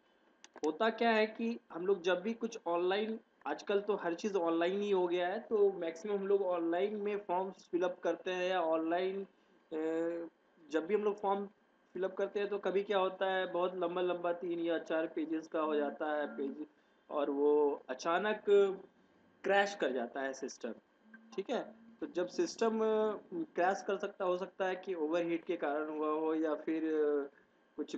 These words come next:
bugs के कारण हो जाए, या जब भी मान लें अचानक वो शट डाउन हो जाए, तो इस condition में क्या होता है कि आपने जो उतना घंटा मेहनत किया है, अ, घंटों बैठ कर के आधा घंटा, एक घंटा continuously एक-एक forms को भरा है, पचासों fields भरे हैं और अचानक वो एक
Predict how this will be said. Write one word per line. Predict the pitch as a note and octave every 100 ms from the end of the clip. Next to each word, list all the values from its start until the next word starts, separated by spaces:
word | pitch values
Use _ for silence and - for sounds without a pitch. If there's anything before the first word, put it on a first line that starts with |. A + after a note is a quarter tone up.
| C3
bugs | D3 D3 -
के | D#3+
कारण | D#3 C#3 D3 D3+
हो | D3
जाए, | C#3 D3 D3
या | E3
जब | D#3+ F3+
भी | G#3
मान | G3 G3 G3
लें | G3
अचानक | E3 F#3 F3+ F3+ F3+
वो | F3 F3
शट | E3+ D#3+
डाउन | D3 D3+ D#3+
हो | D3+ D3
जाए, | D3+ D3+ D3+ - _ _ -
तो |
इस | F3+ F3+
condition | F#3+ F#3 G#3+
में | G3
क्या | G3+
होता | G3 F3+
है | F#3+
कि | F#3+
आपने | F3 - F#3+
जो | F#3 F#3+
उतना | F#3 F#3+
घंटा | D#3 D3+ D#3 F3
मेहनत | E3+ D#3+ F3 -
किया | E3+ E3 D#3+
है, | D#3+ D#3+ D#3+ - - _ -
अ, |
घंटों | D3 D3 D3 D3 E3+ D3+
बैठ | D3 D3
कर | E3 D3+
के | E3
आधा | D3 D3+
घंटा, | D3 D3 D3
एक | C#3+ C#3+
घंटा | D3 C#3+ D3
continuously | C#3+ C3+ - C#3+ C#3 D3+
एक-एक | D3+ D3 D3+ -
forms | D3 C#3+ -
को | D3
भरा | C3 C3+
है, | C#3
पचासों | C3+ C3+ C#3+ C3 D3
fields | - C#3+ -
भरे | - C3 C#3
हैं | C#3
और | C#3 C3
अचानक | B2+ C#3+ D3 D3
वो | D3
एक | D3 D3+